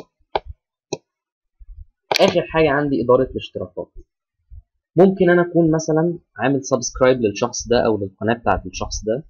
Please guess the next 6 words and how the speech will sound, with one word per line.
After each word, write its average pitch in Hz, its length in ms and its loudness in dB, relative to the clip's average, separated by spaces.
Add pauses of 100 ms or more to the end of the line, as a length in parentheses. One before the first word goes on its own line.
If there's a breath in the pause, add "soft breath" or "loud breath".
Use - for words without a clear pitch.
(480)
ممكن 147 300 0
أجي 123 300 -2
هنا 165 220 0 (3750)
جنب 127 280 4
كلمة 117 340 -2
مشترك، 101 440 -4